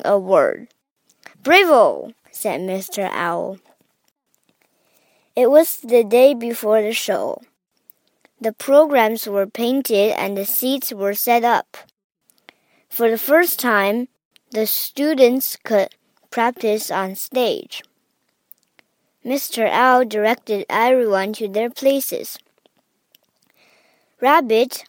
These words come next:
thumped his feet in excitement. "Quiet, please," said Mister Owl. "Curtain time."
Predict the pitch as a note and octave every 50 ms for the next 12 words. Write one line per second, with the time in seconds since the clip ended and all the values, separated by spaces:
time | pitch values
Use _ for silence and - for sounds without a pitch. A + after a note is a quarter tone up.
0 | _ _ - - - - - - - C4 C4+ C4+ C#4+ D#4 D#4 - - A#3 G#3+ -
1 | A#3 A#3 A#3 - - - - B3+ A#3 A3+ B3 B3 A#3 - - - _ _ _ _
2 | _ _ _ _ _ _ _ _ _ _ _ _ - A#3+ A#3+ A#3+ - F#3+ G#3+ -
3 | - - - A#3+ A3+ A3+ - G#2 C#3+ C#3+ B2 E2 - - - - _ _ _ _
4 | _ _ _ _ _ _ _ _ _ _ _ _ _ _ _ _ _ _ _ _
5 | _ _ _ _ _ _ _ _ _ _ _ _ _ _ - D#4+ F4 G4 G4+ -
6 | - D#4 D4+ D4+ D4 D4+ D4+ D4 - - - _ _ _ _ _ _ _ _ -
7 | - A3+ G3+ F#3+ G3+ G3+ G3+ - - - A3+ G#3 F#3+ - - F#3 F#3+ F#3 F#3 F#3+
8 | G#3 - _ _ _ _ _ _ _ _ _ - C4 D4+ - A#3+ B3+ A#3 A3 G#3
9 | - A3 F#3 C#3 D2 - - A#3 A#3